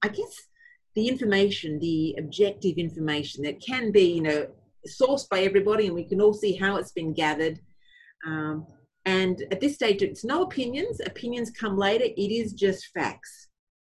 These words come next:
uh, which are sort of, uh, neutral and objective. Once we've got all that data,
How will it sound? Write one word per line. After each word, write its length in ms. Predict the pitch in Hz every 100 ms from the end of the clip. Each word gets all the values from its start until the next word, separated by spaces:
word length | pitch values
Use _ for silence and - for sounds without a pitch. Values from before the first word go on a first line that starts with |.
| _ -
uh, 60 | 175
which 240 | 185 190
are 40 | 180
sort 200 | 185 156
of, 60 | 151
uh, 160 | 151
neutral 580 | 165 208 - - 208 196
and 180 | 165 170
objective. 600 | 165 147 151 - 147 95 - _ _ _ _ _ _ _ _ _ - _ _ _ _ _ _ _ -
Once 160 | 226
we've 100 | 214
got 140 | 175 180
all 80 | 190
that 200 | 214 -
data, 400 | 208 233 339